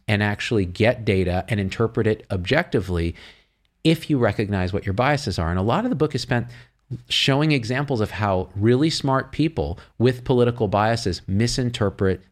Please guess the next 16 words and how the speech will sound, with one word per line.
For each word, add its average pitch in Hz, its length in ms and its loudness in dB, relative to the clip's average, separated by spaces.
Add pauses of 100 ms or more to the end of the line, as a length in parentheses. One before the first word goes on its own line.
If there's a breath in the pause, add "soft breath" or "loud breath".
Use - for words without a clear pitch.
the 92 280 0
same 101 720 0 (320)
data. 92 420 0 (960 loud breath)
It's 139 180 2
what 175 120 4
people 180 240 0
have 139 120 0
called 127 260 2
the 107 100 4
two 135 720 2
movies 110 760 0 (260)
sort 107 220 2
of 95 60 -2
theory 101 340 2
in 87 60 0
America. 107 600 -2